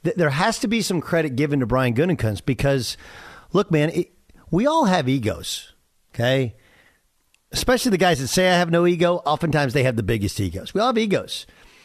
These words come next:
And to draft a quarterback, i-, at the time, it made sense, especially there in the first round, and to have Aaron Rodgers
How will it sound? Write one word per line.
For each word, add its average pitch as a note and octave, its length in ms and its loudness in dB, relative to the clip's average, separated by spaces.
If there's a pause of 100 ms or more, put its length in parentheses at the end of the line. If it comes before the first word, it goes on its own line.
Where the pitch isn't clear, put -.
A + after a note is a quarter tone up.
(140)
And D3+ 120 0
to C#3+ 60 2
draft A#3+ 380 2
a A3+ 40 -2
quarterback, D#3+ 720 0 (920)
i-, D#3 140 -2
at E3+ 180 0
the D#3+ 80 0
time, A3 400 2
it F3+ 140 -2
made E3 280 2
sense, G#3+ 380 0
especially F3+ 380 0
there F3 120 2
in E3+ 60 0
the D#3 60 -4
first - 260 -2
round, G3 300 0
and D#3 240 0
to D#3 100 2
have F3+ 380 0
Aaron F#3+ 240 0
Rodgers D#3+ 580 0